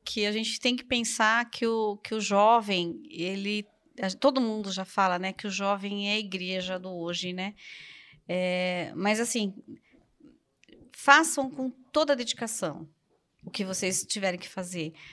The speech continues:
Não façam porque o amigo tá fazendo. Não vá na igreja porque o seu amigo,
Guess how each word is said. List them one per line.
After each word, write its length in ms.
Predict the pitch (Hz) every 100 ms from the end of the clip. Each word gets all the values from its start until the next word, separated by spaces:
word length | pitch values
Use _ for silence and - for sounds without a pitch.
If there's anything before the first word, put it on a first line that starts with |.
| - - -
Não 120 | 285
façam 520 | 302 - 370 - 302
porque 280 | 254 254 254
o 80 | 233
amigo 260 | 220 214
tá 100 | 202
fazendo. 560 | 196 190 175 143 127 156 - - -
Não 120 | 311
vá 220 | 277 311 320
na 100 | 254
igreja 340 | 214 208 202
porque 220 | - -
o 40 | 190
seu 160 | -
amigo, 360 | 190 185 180 185